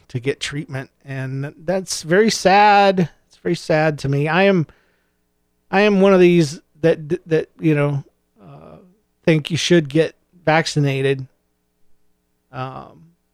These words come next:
especially if you're in a high risk category. But I don't, but, but I don't believe you should be forced to, you know.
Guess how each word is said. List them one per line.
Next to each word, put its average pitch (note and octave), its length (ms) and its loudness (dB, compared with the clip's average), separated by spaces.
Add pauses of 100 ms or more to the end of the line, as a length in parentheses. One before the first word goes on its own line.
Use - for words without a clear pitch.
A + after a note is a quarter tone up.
(480)
especially F3+ 460 2
if - 120 -4
you're D3+ 140 0
in C#3 80 -4
a A#2+ 40 -8
high D3+ 200 -4
risk C#3+ 440 0 (220)
category. C3+ 720 -2 (640)
But F3+ 100 4
I F#3+ 60 6
don't, G3 340 4
but, G3 240 2
but A#3+ 380 4
I G3 100 2
don't G#3+ 240 2
believe F#3 380 6
you F3 80 4
should E3 220 0
be E3 100 2
forced B3+ 400 4
to, C3 280 -4 (400)
you C#3+ 140 -8
know. C3 240 -14